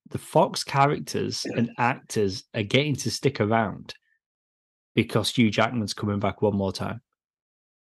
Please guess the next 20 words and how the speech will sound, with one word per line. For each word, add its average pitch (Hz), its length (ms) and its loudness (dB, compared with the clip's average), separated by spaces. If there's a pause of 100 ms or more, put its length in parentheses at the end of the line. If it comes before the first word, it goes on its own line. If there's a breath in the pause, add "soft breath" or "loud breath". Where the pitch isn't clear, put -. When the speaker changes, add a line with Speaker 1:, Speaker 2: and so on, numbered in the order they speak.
(120)
Speaker 1:
I - 80 -8
don't 151 160 4
think 147 220 2
it'd 156 140 4
be 131 40 4
Speaker 2:
Yeah. 117 80 0
Speaker 1:
happening 110 460 2
without 95 360 0
him. 95 140 -8 (480)
Speaker 2:
Yeah, 190 320 -8 (100)
okay, 151 320 -6
yeah. 185 120 -4 (160)
Speaker 1:
It's - 80 0
a - 20 4
different 302 260 6
multiverse. 208 600 6
It 170 80 6
is 160 120 6
a 175 60 6
different 170 560 2